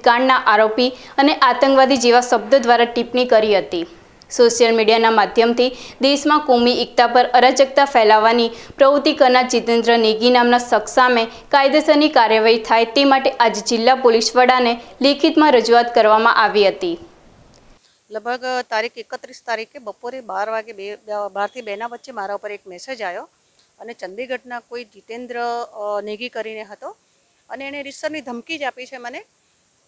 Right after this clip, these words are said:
Speaker 2: કે તમે લોકો તમારા મોઢા બુરખા પહેરીને રાખો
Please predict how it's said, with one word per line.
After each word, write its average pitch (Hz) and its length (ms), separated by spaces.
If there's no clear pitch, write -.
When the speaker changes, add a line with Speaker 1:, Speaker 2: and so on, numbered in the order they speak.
Speaker 2:
કે 262 340
તમે 262 260
લોકો 277 240
તમારા 262 400
મોઢા 254 300
બુરખા 254 800
પહેરીને 254 420
રાખો 262 460